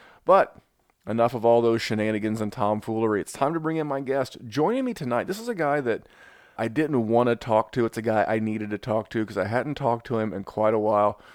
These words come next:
One of my favorite people to talk fantasy football with. This gentleman is an, is another writer for the D L F. Now, last week's bonus mock draft podcast had three D L Fers. It's like a, it's the collab of the Dynasty Warzone and the D L F.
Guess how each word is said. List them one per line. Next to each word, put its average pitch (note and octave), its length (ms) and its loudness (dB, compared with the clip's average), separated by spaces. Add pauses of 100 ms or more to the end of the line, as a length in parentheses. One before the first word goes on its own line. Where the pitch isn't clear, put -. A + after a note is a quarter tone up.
(240)
One A#2+ 120 -2
of A2+ 80 0
my G#2 140 0
favorite C#3+ 500 -4
people A2 460 -4
to - 120 -18
talk G#2 320 0
fantasy G#2 420 -4
football G#2+ 520 2
with. A2 340 0 (340)
This A#2+ 240 -6
gentleman D#3+ 400 0
is A#2+ 160 -2
an, A2+ 260 -2
is A2+ 120 -4
another B2+ 280 0
writer A#2 360 0
for C3 160 -8
the A2 80 -2
D A#2+ 160 -2
L G#2+ 180 4
F. G2+ 240 2
Now, G2 140 -2
last A2 280 -2
week's A#2 220 -6
bonus A2+ 500 0
mock G#2 320 -2
draft G2 400 0 (460)
podcast G#2 640 -2
had G2 220 -4
three A2+ 200 -6
D A2 220 -4
L G#2 260 2
Fers. G#2 280 -8
It's G#2 160 -12
like G2+ 240 -4
a, G#2 240 -2 (160)
it's - 180 -10
the A#2 140 -8
collab G#2+ 580 0
of G2+ 120 -4
the G#2 80 -2
Dynasty A2 420 -4
Warzone G#2+ 380 -2
and G#2 100 -4
the G2+ 40 -6
D G#2 180 -6
L G2+ 140 0
F. G2+ 160 0